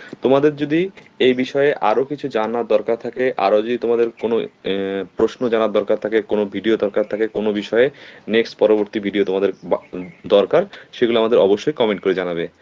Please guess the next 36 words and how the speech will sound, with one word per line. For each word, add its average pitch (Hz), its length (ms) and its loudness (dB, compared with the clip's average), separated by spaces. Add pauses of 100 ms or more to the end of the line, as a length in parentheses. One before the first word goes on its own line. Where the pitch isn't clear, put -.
(240)
যদি 107 140 -2
ভিডিওটা 101 320 0
ভালো 101 140 2
লাগে 107 180 2 (140)
অবশ্যই 98 340 -4
একটা 101 140 -6
লাইক 92 340 0
এবং 101 140 -6
শেয়ার 92 220 -6
করতে 92 240 -10
ভুলবে 90 240 -8
না। 85 100 -14 (440)
সবাইকে 107 300 4 (320)
অনেক 101 220 2
অনেক 110 180 2
ধন্যবাদ। 107 400 2 (320)
এর 117 120 4
পরবর্তী 113 520 2
ক্লাসে 117 400 0
আমরা 95 240 0 (680)
প্রথম 127 300 4 (160)
ইউনিটের 110 340 2 (100)
এসিকিউ 139 420 0
নিয়ে 92 240 -2
আসবো। 85 160 -8 (440)
এসিকিউ 123 360 -4
মানে 120 180 2
হচ্ছে 113 220 -2 (140)
আমরা 104 240 -4
এক 104 200 0
কথায় 117 280 -4
কি - 180 -14
কি - 60 -12
প্রশ্ন 98 300 -10 (140)
পড়বো 104 300 0
এখানে, 104 300 -2